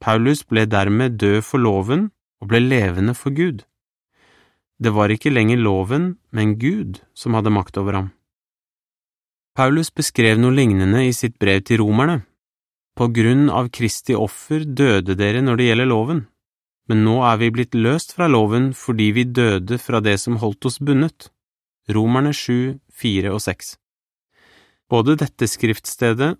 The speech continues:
og Galaterne to nitten viser at Paulus ikke snakket om å dø fordi loven fordømte ham som en synder.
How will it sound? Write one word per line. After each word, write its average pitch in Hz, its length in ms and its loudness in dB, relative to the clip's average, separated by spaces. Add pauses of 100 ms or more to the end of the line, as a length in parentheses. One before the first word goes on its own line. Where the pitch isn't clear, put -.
(120)
og 110 100 -4
Galaterne 120 600 0
to 120 240 -2
nitten 143 480 -4 (180)
viser 120 440 -2
at - 100 -8
Paulus 110 480 0
ikke 165 300 -6
snakket 139 380 -2
om 120 120 2
å 120 40 -2
dø 107 300 0
fordi 110 300 0
loven 104 380 0
fordømte 104 500 -2
ham 117 160 0
som 113 160 -2
en 123 120 -2
synder. 123 500 -2